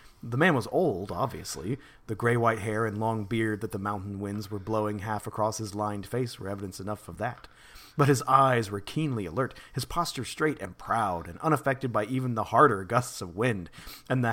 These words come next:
half-open brown robe revealed a chest that was strongly muscled.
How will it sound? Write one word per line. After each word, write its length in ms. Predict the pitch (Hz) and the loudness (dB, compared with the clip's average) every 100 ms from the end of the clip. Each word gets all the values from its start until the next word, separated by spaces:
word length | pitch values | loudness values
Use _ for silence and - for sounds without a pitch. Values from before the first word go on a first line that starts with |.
| - | 4
half-open 640 | 156 170 - 151 143 131 | 6 6 4 2 4 0
brown 380 | 110 117 143 123 | 4 8 8 8
robe 260 | 110 131 120 | 6 4 4
revealed 340 | 113 127 120 | 2 2 2
a 60 | 104 | 0
chest 420 | - - 135 - | -2 0 0 0
that 100 | 117 | -8
was 100 | 107 | -6
strongly 800 | - - 101 110 120 117 101 85 | -8 -8 -2 4 6 4 0 -6
muscled. 760 | 82 101 104 - 85 80 87 | -6 -4 -4 -6 -12 -14 -14